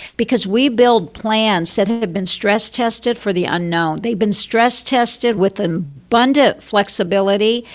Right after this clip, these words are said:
because we know stuff happens. And so we just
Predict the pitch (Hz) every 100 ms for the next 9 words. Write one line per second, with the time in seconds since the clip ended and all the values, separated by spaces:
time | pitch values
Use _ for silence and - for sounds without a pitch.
0 | - - - 226 240 226 277 294 240 247
1 | - 240 226 208 240 233 247 254 254 -
2 | - - - 226 202 254 226 202 247 285
3 | - 226 208 185 -